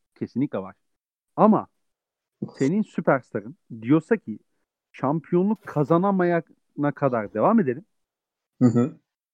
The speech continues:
Speaker 1: Sen devam edersin abi. İlk şampiyon olamadın sene bozarsın bu yapıyı. Bütün her şeyini kenara bırakırsın. Altı
Speaker 2: Hı hı.
Speaker 1: şampiyonluğun yerine yedinci şampiyonluğa gidersin. Bak ondan sonra Chicago'nun finali yok.
Speaker 2: Abi,
Speaker 1: Bir tane konf-,
Speaker 2: ben
Speaker 1: bir
Speaker 2: onu
Speaker 1: tane bile konferans finali var yani adamların.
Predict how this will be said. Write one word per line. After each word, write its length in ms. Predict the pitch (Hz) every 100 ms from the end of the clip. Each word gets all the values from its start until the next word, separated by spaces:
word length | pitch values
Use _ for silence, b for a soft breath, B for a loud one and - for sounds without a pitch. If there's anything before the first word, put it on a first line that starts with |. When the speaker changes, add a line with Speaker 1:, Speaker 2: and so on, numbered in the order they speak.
| _ _ _ _
Speaker 1:
Sen 300 | 214 262 190
devam 260 | 202 214
edersin 300 | 214 226 180
abi. 320 | 180 180 127 -
İlk 280 | 226 220 -
şampiyon 340 | 196 190 214 -
olamadın 420 | 175 226 214 196
sene 260 | 180 190
bozarsın 400 | 170 143 123 110
bu 60 | 110
yapıyı. 380 | 101 - 104 104 _ _ 151
Bütün 180 | 240
her 120 | 233 220
şeyini 200 | 185 190
kenara 320 | 147 170 160
bırakırsın. 480 | 135 - 104 107 98 _ _ _ -
Altı 200 | 151 220
Speaker 2:
Hı 20 |
hı. 40 | 208
Speaker 1:
şampiyonluğun 400 | 214 202 208 208
yerine 200 | 190 214
yedinci 320 | 143 156 202
şampiyonluğa 560 | - 175 156 175 180 196
gidersin. 320 | 165 - 143
Bak 160 | 151
ondan 240 | 175 190 196
sonra 180 | 185 170
Chicago'nun 440 | 185 170 147 170
finali 280 | 180 196 160
yok. 120 | 98 _ _ _ _ _ _ _ _ - -
Speaker 2:
Abi, 160 | 151
Speaker 1:
Bir 40 | -
tane 160 | 196
konf-, 240 | 156 196 180
Speaker 2:
ben 140 | 170
Speaker 1:
bir 40 |
Speaker 2:
onu 60 | 160
Speaker 1:
tane 180 | 220 202
bile 100 | 226
konferans 440 | 185 143 131 131
finali 160 | 120 110
var 120 | 104
yani 160 | 101 101
adamların. 360 | 95 95 95